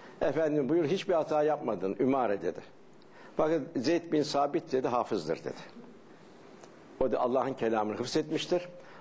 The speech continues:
Allah'ın kelamıyla daha çok istikamettedir. Onun için onu, bayrağı ona verdim. Yani bu nedir? Kur'an-ı Kerim'in şifa ve rahmetinden istifade etmektir. Rabbim inşallah bu şifa ve rahmetten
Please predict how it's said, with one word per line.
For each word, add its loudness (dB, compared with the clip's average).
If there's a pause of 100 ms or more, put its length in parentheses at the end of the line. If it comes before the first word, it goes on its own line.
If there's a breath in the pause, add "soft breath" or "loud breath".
Allah'ın 2
kelamıyla 0
daha 2
çok -4
istikamettedir. 0 (560 loud breath)
Onun 2
için -2
onu, 0
bayrağı 2
ona -2
verdim. -6 (1500 loud breath)
Yani 2
bu 2
nedir? 0 (140)
Kur'an-ı 0
Kerim'in 0
şifa 0
ve 2
rahmetinden 0
istifade 0
etmektir. -6 (4000 loud breath)
Rabbim 0
inşallah 2
bu 2
şifa 2
ve 4
rahmetten 0